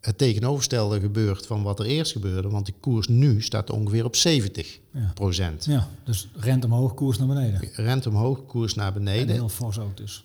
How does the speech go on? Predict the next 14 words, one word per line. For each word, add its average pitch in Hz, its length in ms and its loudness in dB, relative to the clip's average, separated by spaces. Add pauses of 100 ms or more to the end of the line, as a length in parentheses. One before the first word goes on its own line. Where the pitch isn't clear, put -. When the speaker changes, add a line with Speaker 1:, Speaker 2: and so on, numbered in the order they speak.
Speaker 1:
Ja, 131 200 2 (160)
en 120 160 0
dat 117 160 0
gold 139 420 -2
voor - 260 -6
alle 135 300 0
obligaties, 107 1040 0
eh, 98 260 0
wereldwijd, 98 720 0
Speaker 2:
Mhm. 123 60 -2
Speaker 1:
vorig 107 300 4
jaar 95 360 4
in 113 120 -2
feite. 113 480 0